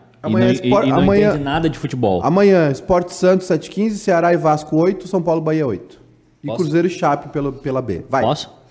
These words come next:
Speaker 1: Dá-lhe.
Speaker 2: Alex Escobar, André Rizek, Felipe Andreoli, Grafite, Muricy Ramalho, Paulo Nunes, P V C, E esqueci, com-, é, é Renata? Não,
Speaker 1: É.
Speaker 2: Amanda Mendonça?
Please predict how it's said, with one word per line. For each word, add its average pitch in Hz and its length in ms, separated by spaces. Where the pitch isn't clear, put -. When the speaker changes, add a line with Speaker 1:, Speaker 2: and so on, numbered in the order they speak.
Speaker 1:
Dá-lhe. 127 180
Speaker 2:
Alex 143 280
Escobar, 143 480
André 139 240
Rizek, 131 400
Felipe 131 340
Andreoli, 123 460
Grafite, 127 640
Muricy 117 280
Ramalho, 123 380
Paulo 135 300
Nunes, 127 260
P 139 160
V 127 220
C, 123 400
E 117 760
esqueci, 117 540
com-, 110 180
é, 107 340
é 107 120
Renata? 110 420
Não, 123 140
Speaker 1:
É. 147 40
Speaker 2:
Amanda 123 380
Mendonça? 120 500